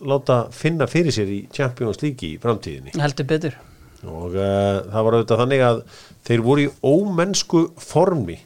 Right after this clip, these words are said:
Speaker 1: eh, blessaðir Normennir, og þarna eru þeir mættir, komast reyndar ekki upp úr riðlinum, en þeir eru eftir að koma meira við sögu. Úrslitaleikurinn Ajax Juventus, eh, þetta er einn af fa-,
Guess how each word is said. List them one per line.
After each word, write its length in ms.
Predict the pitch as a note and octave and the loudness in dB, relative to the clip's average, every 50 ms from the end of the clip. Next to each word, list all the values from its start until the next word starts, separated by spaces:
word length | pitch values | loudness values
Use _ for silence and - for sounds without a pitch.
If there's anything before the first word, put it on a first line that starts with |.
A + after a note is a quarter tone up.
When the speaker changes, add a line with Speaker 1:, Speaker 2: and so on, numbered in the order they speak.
| _ _ _ _ _ | _ _ _ _ _
Speaker 1:
eh, 260 | - G2 G2 G2+ G2+ F#2+ | -4 0 2 2 2 0
blessaðir 560 | E2+ G#2 B2 C3 B2 - C3 A#2+ A2+ F#2+ - | 2 2 2 2 4 4 4 4 4 2 0
Normennir, 640 | G2 A2+ A#2+ C3+ D3 D#3+ D#3+ E3 E3+ E3+ E3 - - - - - - - - - _ _ - | -2 0 0 2 2 2 2 2 0 -2 -2 -6 -12 -20 -20 -20 -20 -20 -20 -20 _ _ -2
og 80 | F#2 | 0
þarna 220 | A#2 B2+ B2+ C3+ B2+ | 0 2 4 4 4
eru 200 | A#2+ A#2 A2+ G#2+ | 4 4 4 2
þeir 220 | G2 G2 C#3 C3 A#2+ | 2 2 2 4 4
mættir, 340 | C3 C#3+ C3+ - D#3 C#3 - - | 4 2 2 2 -2 -2 -2 -2
komast 260 | - D#3 E3+ D#3+ - | -2 0 0 2 2
reyndar 240 | C#3+ B2+ C3 C3 C3 | 2 4 4 4 4
ekki 160 | B2+ - C#3 | 4 2 2
upp 100 | B2+ - | 2 2
úr 140 | B2+ A2 G2+ | 0 0 2
riðlinum, 480 | A2+ A#2+ B2+ B2 A2+ A2+ B2 C3+ B2+ B2 | 4 4 4 4 2 -2 -2 -2 0 2
en 220 | A#2+ A#2+ A#2+ A#2+ B2 | 2 2 2 -2 -6
þeir 260 | - - B2 B2 A#2+ | -4 -2 0 2 4
eru 100 | A#2 A2 | 2 2
eftir 160 | F#2+ - A2 | 2 0 0
að 80 | G2+ - | 0 0
koma 320 | - A2+ G#2 G2+ F#2 E2+ - - - - - _ _ - | 0 0 0 0 -2 -4 -6 -14 -20 -20 -20 _ _ -4
meira 420 | G2+ G#2+ A2 A2+ G#2+ G2+ F#2 F2 | -2 0 2 2 2 2 0 0
við 200 | E2 F#2+ G2 F#2+ | -2 -4 -4 -4
sögu. 460 | F2+ - - - B2+ A#2+ A2 F#2 E2+ - - _ - - - - - - - - - - _ _ _ _ _ _ | -2 -2 2 4 4 4 4 0 -2 -6 -10 _ -20 -20 -20 -20 -20 -20 -20 -20 -20 -20 _ _ _ _ _ _
Úrslitaleikurinn 680 | D3+ D#3+ E3 E3+ G3+ F3+ F#3+ F#3 F#3 E3+ F3 E3+ E3+ E3+ E3+ - - - - | 2 2 4 4 4 6 6 6 6 6 6 4 4 2 -2 -10 -14 -4 0
Ajax 480 | D3 D#3+ F3 F3 E3 D3+ - - - - - | 2 4 4 6 4 4 2 0 -4 -4 0
Juventus, 920 | D#3+ C#3+ D3 E3+ F3 F3+ E3 D#3+ - - F3 E3 - - - - - - - - - _ - | 4 6 6 8 6 6 4 4 4 4 4 4 4 2 2 0 0 -2 -4 -10 -18 _ -4
eh, 600 | A#2+ A#2+ A#2+ B2 B2 B2+ B2+ B2+ B2 A#2+ A#2+ A#2 A#2+ A#2+ | 0 2 4 4 6 6 6 6 6 4 2 2 -2 -4
þetta 140 | - C#3+ C3+ | -6 -2 0
er 80 | C#3+ C#3+ C#3 | 2 2 2
einn 100 | C3 C3 | 2 0
af 80 | A#2 A#2+ | -2 -2
fa-, 420 | - - D#3 D3 - F#2 F2+ E2+ | -2 -2 -2 -2 -2 -6 -12 -16